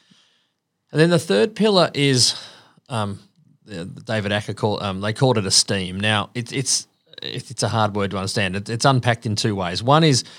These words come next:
a sense of popularity, right? Brands can have this sense of momentum, right? Afterpay right now,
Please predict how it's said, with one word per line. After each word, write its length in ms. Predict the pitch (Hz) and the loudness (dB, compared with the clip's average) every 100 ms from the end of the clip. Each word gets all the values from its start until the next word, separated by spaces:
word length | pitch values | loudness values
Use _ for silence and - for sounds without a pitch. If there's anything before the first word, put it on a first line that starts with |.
| - | -6
a 60 | - | 0
sense 280 | - 139 135 | 4 4 2
of 120 | 110 | 2
popularity, 680 | 127 - 104 92 85 - - _ | 0 0 -2 -4 -6 -12 -16 _
right? 220 | - 110 104 _ _ _ _ - | -6 -6 -6 _ _ _ _ 0
Brands 340 | 135 151 151 | 2 4 4
can 140 | 139 | 2
have 180 | 117 123 | 4 2
this 140 | 113 107 | 2 2
sense 300 | 131 117 - | 2 2 0
of 100 | 98 | -2
momentum, 560 | 90 87 101 - 123 - _ | -6 -6 -6 -6 -8 -16 _
right? 220 | 110 110 - | -4 -4 -4
Afterpay 840 | 110 120 117 113 - 113 110 107 | -2 -2 -2 -8 -2 0 0 0
right 240 | 104 104 104 | -2 -2 -2
now, 440 | 104 101 101 98 | -2 -2 -2 -4